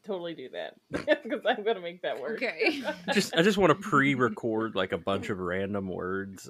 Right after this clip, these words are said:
Speaker 3: and then
Speaker 2: Throw
Speaker 3: just
Speaker 2: 'em in there.
Speaker 3: overdub those random words into
Speaker 1: I'm telling you.
Speaker 3: conversations.
Speaker 2: Like when Taylor Swift raps?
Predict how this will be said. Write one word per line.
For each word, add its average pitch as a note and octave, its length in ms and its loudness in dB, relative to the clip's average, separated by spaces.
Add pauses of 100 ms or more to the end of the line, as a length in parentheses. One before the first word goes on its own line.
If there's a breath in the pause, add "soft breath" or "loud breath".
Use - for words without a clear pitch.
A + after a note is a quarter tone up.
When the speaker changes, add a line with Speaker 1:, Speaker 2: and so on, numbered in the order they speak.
Speaker 3:
and F2 220 -8
then F2 400 -10 (960 soft breath)
Speaker 2:
Throw G3+ 120 -8
Speaker 3:
just E3+ 80 -6
Speaker 2:
'em F3 120 -12
in G2+ 80 -8 (120)
there. A2+ 120 2
Speaker 3:
overdub G2+ 300 2
those G2+ 300 -2
random F#2 420 -2
words F#2 520 -6
into F2 680 -10 (1400 soft breath)
Speaker 1:
I'm A#3 120 -2
telling B3+ 360 -2
you. - 60 -2
Speaker 3:
conversations. B3+ 440 -4
Speaker 2:
Like A3 160 -2
when C4 160 -2
Taylor A#3+ 360 0
Swift A#3 340 -8
raps? G3 580 -2